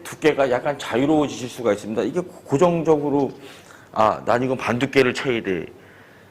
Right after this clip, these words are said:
이렇게 치시면은 공이 굉장히 어렵습니다. 이게 지금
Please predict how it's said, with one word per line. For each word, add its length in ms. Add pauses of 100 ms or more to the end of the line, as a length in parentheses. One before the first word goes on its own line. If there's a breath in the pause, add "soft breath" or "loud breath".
(400 loud breath)
이렇게 300
치시면은 480
공이 280
굉장히 400
어렵습니다. 580
이게 280
지금 320